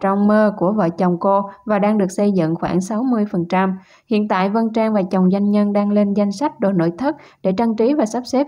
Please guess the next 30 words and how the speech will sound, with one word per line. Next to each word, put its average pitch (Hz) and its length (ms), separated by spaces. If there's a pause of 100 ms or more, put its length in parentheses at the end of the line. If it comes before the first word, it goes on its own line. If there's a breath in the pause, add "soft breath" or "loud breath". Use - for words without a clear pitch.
cho 208 100
cơ 196 220
ngơi 196 220
khủng 190 320
của 180 120
mình. 190 240 (420 loud breath)
Hình 233 180
ảnh 208 200
trên 247 180
bản 196 200
vẽ 190 200
của 214 140
biệt 220 240
thự 180 160
mới 202 280
nhà 285 180
Vân 190 260
Trang. 196 280 (500)
Gia 262 140
đình 233 240
nữ 196 80
diễn 202 280
viên 226 280
chuẩn 208 200
bị 175 140
dọn 170 300
về 175 140
biệt 170 200
thự 165 140
mới. 190 340